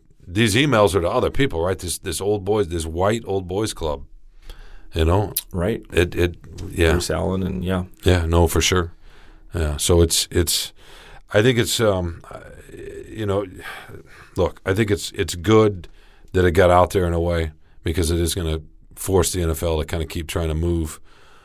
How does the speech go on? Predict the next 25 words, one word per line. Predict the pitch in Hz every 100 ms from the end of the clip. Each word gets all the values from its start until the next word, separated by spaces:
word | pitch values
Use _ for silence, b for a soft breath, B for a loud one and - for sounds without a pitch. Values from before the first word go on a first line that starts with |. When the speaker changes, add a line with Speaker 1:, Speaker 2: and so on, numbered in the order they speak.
| b -
Speaker 1:
move | 90 76
forward | 92 82 95 98
and, | 80 85
and | 82 80
stop | 110 98
tolerating | - 98 98 82 80
this | 78 -
kinda | 82 76
crap | 92 85
behind | 78 80 71
the |
scenes. | - 95 76 73 -
You | 80
know, |
you, | 82 92 - B B
because | - 101 107
if | 98
Gruden | 131 143 123
was | 92 85
doing | 90 85
it |
with | 82
this, | 110 101 - -
with, | 90 80 90
uh, | 78 78